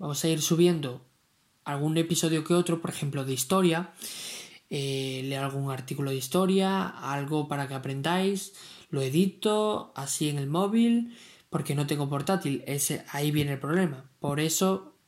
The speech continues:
me tengo que esperar tanto y también por el tema de las ideas de, eh, de grabación, ¿no? Todo tiene un trabajo detrás y lo po-, lo tendréis que comprender.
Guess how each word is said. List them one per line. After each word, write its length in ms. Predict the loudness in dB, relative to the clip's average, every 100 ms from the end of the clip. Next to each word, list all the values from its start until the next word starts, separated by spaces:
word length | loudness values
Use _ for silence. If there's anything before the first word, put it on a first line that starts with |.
| _
me 180 | -6 -4
tengo 220 | -2 0
que 60 | 0
esperar 420 | -2 -4 -4 -4
tanto 540 | 0 0 0 -2 -4 -2
y 220 | -2 2
también 600 | 0 2 4 6 6 2 -6 -20 -20 -20 _
por 220 | 2 4
el 160 | 2
tema 280 | 0 0 -2
de 220 | -2 0
las 300 | 2 0 -4 4
ideas 800 | 6 8 6 4 -2 -8 -14 _ _
de, 400 | -8 -4 -4 -4 -10 -20 -20 -20 _
eh, 840 | -2 0 -2 -4 -6 -10 -12 -14 -18 -18
de 240 | -6 -2
grabación, 580 | -2 -2 -4 -2 -2 -2
¿no? 220 | -6 -6 -10 -20 -16 -12 -10 -12 -16 -20 -20 _ _ _
Todo 480 | 2 4 4 0 -6 _
tiene 180 | 4 4
un 100 | 4
trabajo 360 | 2 0 0
detrás 640 | -2 0 0 0 0 -6 -10
y 380 | -6 -4 -4 -6
lo 300 | -6 -8 -8
po-, 240 | -6 -6 -4
lo 200 | -4 -2
tendréis 440 | 0 2 0 0
que 260 | -4 -4 -2
comprender. 640 | -2 -4 -2 -2 -4 -6